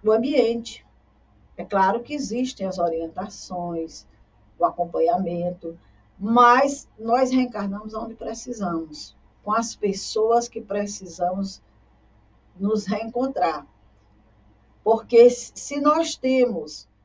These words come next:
um débito grave pra saldar com uma pessoa,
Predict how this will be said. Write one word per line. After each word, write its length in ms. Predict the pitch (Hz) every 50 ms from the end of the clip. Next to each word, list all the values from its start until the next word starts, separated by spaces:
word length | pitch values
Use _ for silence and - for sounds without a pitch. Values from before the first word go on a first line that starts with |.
| _ _ _ _ _ _
um 140 | - 214 226
débito 440 | 202 196 240 240 247 247 - - 240
grave 720 | 202 175 - - 190 196 208 220 233 247 254 247 196 190 196
pra 220 | - 196 190 196
saldar 640 | 196 - - 180 160 156 156 170 170 170 165 165 - _ _ _ _ _ _ _ _ _ _ _ _ _ _ _ _ _
com 100 | - 185
uma 180 | 185 180 180
pessoa, 560 | 175 - 170 165 - - - 143 - 135 127